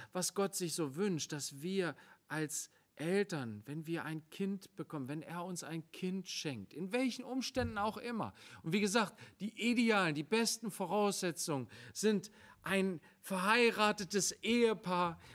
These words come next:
was dieses Baby in Empfang nimmt. Aber es gibt so viele andere Situationen, wie ein Baby entsteht und dann kommt es auf die Welt in irgendwelche Situationen. Ich sag euch, egal.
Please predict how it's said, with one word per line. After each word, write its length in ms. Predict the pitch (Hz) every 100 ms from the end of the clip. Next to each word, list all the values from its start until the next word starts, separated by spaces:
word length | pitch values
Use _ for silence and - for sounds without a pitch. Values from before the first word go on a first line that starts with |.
| -
was 240 | 175 180 -
dieses 340 | 190 180 156
Baby 420 | - 208 208 196
in 140 | 190 185
Empfang 540 | 175 - 202 202 220 -
nimmt. 520 | 151 139 104 90 - - - -
Aber 200 | 214 226
es 140 | -
gibt 180 | 240 185
so 140 | 226
viele 340 | 175 226 214 185
andere 420 | 226 269 220 185
Situationen, 1160 | 160 196 190 175 - 202 202 175 143 139 151 147
wie 260 | 190 214
ein 360 | - 170 180 165
Baby 320 | 196 190 196
entsteht 580 | 180 170 - 196 196 185
und 240 | 170 160
dann 240 | 175 190 170 - -
kommt 360 | 208 240 226
es 100 | 196
auf 200 | 170 165
die 140 | 190 156
Welt 220 | 185 175
in 100 | 156
irgendwelche 680 | 202 247 269 185 202 208
Situationen. 640 | 175 175 202 - 208 185 120 - - - - _ _ -
Ich 120 | 151
sag 220 | 208 214
euch, 320 | 147 123 101 -
egal. 580 | 196 214 269 285 123